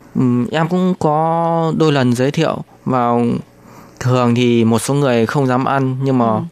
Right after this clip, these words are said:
Speaker 1: nhiều người, ừ, ăn một thời gian rồi lại thấy thích ạ.
Speaker 2: Vậy qua những cái hoạt động như vậy ấy, thì, ờ, bản thân Hòa đã đưa được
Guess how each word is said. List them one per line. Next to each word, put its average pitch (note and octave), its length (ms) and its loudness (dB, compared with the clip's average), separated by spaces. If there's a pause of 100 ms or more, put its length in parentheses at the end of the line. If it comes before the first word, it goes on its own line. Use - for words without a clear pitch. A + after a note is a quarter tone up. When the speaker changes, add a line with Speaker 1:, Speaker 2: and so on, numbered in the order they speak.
(120)
Speaker 1:
nhiều A#2+ 180 2
người, A2+ 500 0 (640)
ừ, A2+ 60 2 (240)
ăn C3+ 500 0
một A#2 160 0
thời A2 140 0
gian B2 200 0
rồi A2+ 160 2
lại F2+ 260 0
thấy A2+ 180 0
thích F3 260 0
ạ. - 80 -2 (320)
Speaker 2:
Vậy A#3 140 2
qua C4 320 0
những B3 240 2
cái A#3+ 540 0
hoạt A#3+ 120 0
động G#3 340 0
như A3+ 120 4
vậy A3 200 0
ấy, G#3+ 220 0
thì, F#3 400 2
ờ, F3 100 0 (320)
bản F3+ 220 2
thân G#3+ 680 4 (340)
Hòa F#3 400 0
đã F#3+ 380 0
đưa A#3+ 260 2
được G3+ 160 2